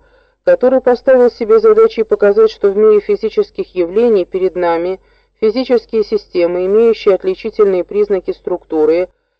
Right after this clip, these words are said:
и представляющие собой замкнутые целостные процессы, где каждая отдельная часть определяется тем целым, которому она принадлежит. Нам остаётся для того, чтобы закончить изложение теории Ковки –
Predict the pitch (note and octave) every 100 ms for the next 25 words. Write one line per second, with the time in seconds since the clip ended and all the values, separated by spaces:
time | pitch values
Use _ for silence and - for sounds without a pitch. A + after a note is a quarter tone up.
0 | - G3+ G#3+ A3 - A3 A#3+ B3 A3+ A3+
1 | G#3 G#3 G3 G#3+ G3 G#3 G3+ G3 G3 G#3
2 | G3+ - G3+ G3 G3+ F3+ F3 F3 E3 D#3+
3 | D3 - F3+ F#3 _ _ _ - F#3+ A3+
4 | C4+ C4+ A3+ B3 G#3+ B3 A#3 A3 G#3+ C4
5 | C4 _ G3 G3 G#3 G#3 A3 G#3+ G3 F#3+
6 | - F#3+ E3+ - A3+ A#3+ A#3 G3+ D#3+ F#3
7 | G#3 G3+ F3+ D#3+ D#3 E3+ E3 D#3+ E3 D#3
8 | - - _ _ _ _ _ - A#3+ C4+
9 | C4 C4 A#3+ A#3+ - A3+ G3+ G3+ G3 F#3+
10 | F3+ G#3 A#3+ A3+ G#3 F#3 F3 F3+ A3 A3
11 | - G3 - F#3 F3 F3+ G3 G#3+ G3 F3
12 | - G3+ F3+ E3+ - D3+ - F#3+ G3